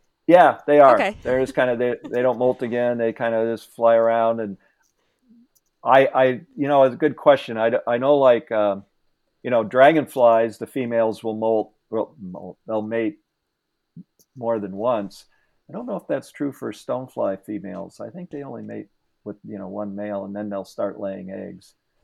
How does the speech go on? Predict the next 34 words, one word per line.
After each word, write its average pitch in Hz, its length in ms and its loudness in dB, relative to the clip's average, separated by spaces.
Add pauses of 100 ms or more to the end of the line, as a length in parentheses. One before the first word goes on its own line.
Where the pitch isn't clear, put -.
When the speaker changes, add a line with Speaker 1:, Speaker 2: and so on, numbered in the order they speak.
(360)
Speaker 1:
But 151 140 8
it, 151 200 4
you 151 140 4
know, 143 120 6
it 127 80 2
may 160 220 4
take 165 320 0
a 135 60 2
while 120 500 4
'cause 110 240 -8
they're, 113 240 2
especially 143 540 0
for 123 160 -8
the 104 100 -8
bigger 120 340 -6
ones, 101 500 -8 (420)
for 123 160 -2
those 120 400 2
eggs 123 460 -4
to, 107 580 -2
uh, 104 260 -4
complete 117 500 -10
development 104 480 -2
in 98 120 -8
the 98 60 -12
body 104 320 -2
before 98 340 -10
they're 92 120 -10
ready 98 260 -10
for 101 160 -16
mating. 95 240 -12
Speaker 2:
I 202 80 -8
see. 180 300 -16
Okay. 170 300 -14